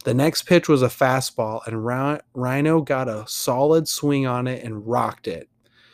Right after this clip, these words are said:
I remember my dad saying to us, "That dog will hunt."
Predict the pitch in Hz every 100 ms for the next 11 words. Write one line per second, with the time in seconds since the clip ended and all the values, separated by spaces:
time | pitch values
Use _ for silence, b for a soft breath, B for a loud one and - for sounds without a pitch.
0 | b b b b 127 131 139 156 170 165
1 | 156 147 143 135 143 131 131 - 131 123
2 | 120 - 113 123 170 160 143 135 151 151
3 | 131 117 107 - 151 165 131 - -